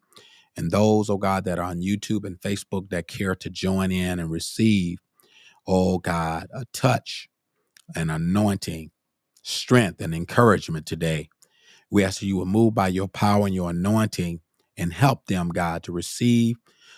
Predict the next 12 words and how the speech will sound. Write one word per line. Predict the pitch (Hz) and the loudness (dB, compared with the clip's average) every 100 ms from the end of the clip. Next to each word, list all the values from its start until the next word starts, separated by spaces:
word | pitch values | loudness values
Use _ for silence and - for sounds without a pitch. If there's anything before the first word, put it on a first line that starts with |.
| _ - | _ 0
oh | 101 107 98 | 2 4 2
God, | 95 92 90 - | -2 -4 -6 -6
the | 95 | -4
love | 92 110 120 | 2 4 4
of | 104 95 | 2 -2
God | 90 87 87 87 | -2 0 -2 -4
through, | 98 95 92 92 _ _ _ - | -4 -2 -2 -4 _ _ _ 0
oh | 101 104 107 | 2 4 4
God, | 101 101 92 - | 0 -2 -4 -4
your | 92 | -8
servant | - 101 101 98 | -4 -2 -2 -4
today. | - 87 90 87 80 | -6 -2 0 0 -2